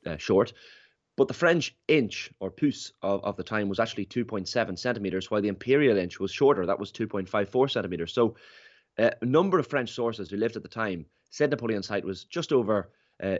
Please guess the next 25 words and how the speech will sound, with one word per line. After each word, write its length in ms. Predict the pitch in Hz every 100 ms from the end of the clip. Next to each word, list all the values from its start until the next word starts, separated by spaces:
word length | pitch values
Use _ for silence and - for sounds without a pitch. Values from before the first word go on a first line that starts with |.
| -
cinq 360 | - 160 147
pieds 360 | - 117 110 104 - _ -
deux 160 | 92 117
pouces, 340 | - 113 -
which 140 | 101 95
would 100 | 82
be 80 | 95
five 260 | 135 123
foot 240 | - 98 -
two. 300 | 151 104 80 _ _ _ -
But 100 | 120
if 80 |
you 100 | 180
apply 260 | 175 139 131
the 80 | 104
French 260 | 120 110
measurements 360 | 107 104 101 90
of 80 | 90
the 80 | 87
time, 400 | 127 117 87 76 _ _ _
that 120 | 139 139
equals 260 | 135 110
around 220 | 110 104
one 200 | 98 120
meter 280 | 107 101 101